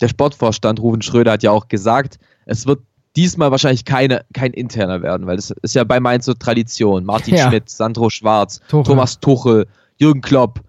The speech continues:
Speaker 1: alle ja interne gewesen und ja.
Speaker 2: Vielleicht ist auch das schwarze Brett intern einfach zu, schon überlastet, überklebt und deshalb muss man jetzt mal wieder eine <laughs> richtige Ausschreibung machen.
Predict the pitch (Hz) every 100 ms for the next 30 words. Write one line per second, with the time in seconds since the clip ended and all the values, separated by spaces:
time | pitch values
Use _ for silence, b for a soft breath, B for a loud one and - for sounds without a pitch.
0 | _ _ - 135 135 117 160 143 120 104
1 | 101 95 98 95 95 90 - 92 - _
2 | _ _ _ _ - 156 214 - _ _
3 | _ _ _ _ _ _ - 143 139 135
4 | 117 139 131 143 143 139 127 143 139 -
5 | 156 143 127 92 131 123 - 131 120 -
6 | 135 110 127 123 151 - 113 107 104 -
7 | 139 151 - B B B B B 127 127
8 | 131 131 156 147 127 120 123 117 123 131
9 | 123 147 - 139 117 127 - 117 113 110
10 | 113 113 110